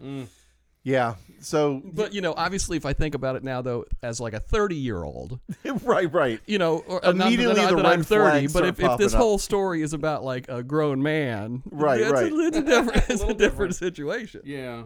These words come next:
Speaker 2: It starts being a, it, yeah, I'd say that this, this behavior, even in this first verse,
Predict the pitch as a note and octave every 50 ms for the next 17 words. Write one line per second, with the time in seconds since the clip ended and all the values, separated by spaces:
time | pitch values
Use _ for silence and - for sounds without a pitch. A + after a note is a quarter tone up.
0 | A2 - F#3 E3 - F#3+ E3+ D3+ C3 C3 D3 C#3+ C#3 C#3 C3 B2+ B2 A#2+ B2 B2+
1 | B2+ B2 C#3 C#3 C#3+ C#3 C#3+ D3+ C#3+ C3+ D3 E3 D#3+ - - B3+ C#4 B3 G#3 F#3
2 | D#3+ F#3 F3+ D#3 - - - _ _ _ _ _ _ _ _ B2+ B2+ E3+ G#3 G3
3 | G#3 E3+ F3 F3 D3+ C#3+ D#3 D#3 D#3 D#3 C#3 C#3+ C#3+ C#3 C#3 C3+ C#3+ C#3+ C#3+ C#3
4 | C3 B2+ A#2+ G#2+ - - - - C#3 C3+ C3+ A#2 - A#2+ G2+ G#2+ A#2+ A#2+ A2+ A2
5 | G#2+ - - -